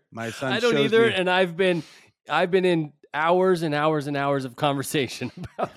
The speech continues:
Speaker 2: it.
Speaker 1: I, I don't think, I know Scout doesn't know either. He just, it's really like, "Let me show you this cool card." And then if there's some kind of insignia on it, he thinks it's cool, and I'll just join him in the cool. That's fine. It's like, "Oh, that's cool." And I'm, like, looking, I'm, I'm trying to figure out analytically what I think this actually means and how do you actually play. I never see them play anything with these cards. They just kinda collect 'em.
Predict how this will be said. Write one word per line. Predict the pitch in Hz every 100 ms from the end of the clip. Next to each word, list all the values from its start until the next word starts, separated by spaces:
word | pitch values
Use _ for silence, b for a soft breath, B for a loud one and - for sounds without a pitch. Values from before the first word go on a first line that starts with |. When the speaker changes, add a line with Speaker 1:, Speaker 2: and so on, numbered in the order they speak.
| - -
Speaker 2:
it. | - -
Speaker 1:
I, | 156 185
I | 185
don't | 208
think, | 190 165
I | 156 160
know | 160
Scout | - 160 139
doesn't | 123 110
know | 104 107 - 123
either. | 123 107 90 -
He | 127
just, | 127 131 -
it's | 135 -
really | 185 190 160
like, | 131 131
"Let | 147
me | 143
show | 151
you | 139
this | 123 120
cool | - 143 123
card." | - 113 117 123 113
And | 107
then | 110 107 101 b b b b
if | 117 117
there's | 117
some | - 147
kind | 135 135
of | 127
insignia | 117 - 135 123 131 120
on | 120 120
it, | 117
he | 120
thinks | 113 123 120 120
it's | 101
cool, | - 131 127 139
and | 156
I'll | 160
just | 131 -
join | 113 104
him | 101
in |
the | 92
cool. | - 104 98 b b
That's | - -
fine. | 90 95
It's | - _ -
like, | 127
"Oh, | 170 156
that's | 147 -
cool." | 131 127
And | 127
I'm, | 135 143
like, | 127 120
looking, | 120 120
I'm, | 107 117
I'm | 120 113
trying | 123 117
to | 104
figure | 123 110
out | 107
analytically | 107 107 113 107 110
what | 110 101
I |
think | 101 117
this | 107 98
actually | 104 - 101
means | 107 107 107 98
and | 98
how | 101
do | 104
you | 104
actually | 101 98
play. | - 110 113
I |
never | 170 214
see | 202
them | 135
play | - 127 110 92 90 -
anything | 107 104 101
with | 101
these | 95
cards. | - 98 95
They | 123
just | 131
kinda | - 110
collect | - 104 95 85
'em. | 82